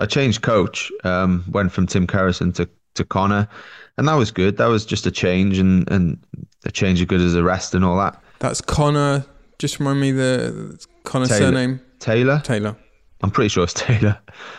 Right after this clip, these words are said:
Speaker 1: Um, yeah, Connor Swift is the rider who's just joined us. But, um, so yeah, it was a different approach, and I decided, yeah, I'm just gonna,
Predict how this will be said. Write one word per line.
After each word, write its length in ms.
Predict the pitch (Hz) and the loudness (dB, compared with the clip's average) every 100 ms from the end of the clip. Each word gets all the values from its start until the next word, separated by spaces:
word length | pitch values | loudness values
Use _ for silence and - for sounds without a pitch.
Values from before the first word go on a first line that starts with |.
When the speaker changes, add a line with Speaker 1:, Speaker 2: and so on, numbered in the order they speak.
| - - | -10 -2
Speaker 1:
Um, 580 | 101 101 101 98 92 - _ _ _ _ - | 2 2 2 0 -2 -6 _ _ _ _ -2
yeah, 140 | 92 | -2
Connor 260 | - 110 95 | 0 0 0
Swift 300 | - 92 92 | 0 -2 0
is 100 | 87 | 0
the 80 | |
rider 240 | 92 95 85 | 2 2 0
who's 120 | 80 | -2
just 140 | 87 | -4
joined 280 | - 87 82 | 0 2 2
us. 160 | 87 - | 0 -2
But, 260 | - 104 | -2 0
um, 280 | 117 120 110 - - _ _ _ - | 2 0 -2 -6 -20 _ _ _ -4
so 140 | 131 | 0
yeah, 260 | 151 123 78 | 2 0 0
it 120 | 117 | 2
was 400 | 131 131 110 - _ _ _ _ _ _ _ _ _ _ _ _ 127 | 4 2 0 -8 _ _ _ _ _ _ _ _ _ _ _ _ -2
a 40 | |
different 340 | 117 151 143 131 | 0 0 0 0
approach, 480 | - 127 147 147 | 0 2 2 0
and 120 | 131 120 | 0 0
I 60 | |
decided, 640 | 117 - - 120 117 117 120 | -2 -6 0 2 2 0 0
yeah, 140 | 107 | 0
I'm 100 | 98 | 0
just 160 | 98 - | -2 0
gonna, 240 | 104 | 0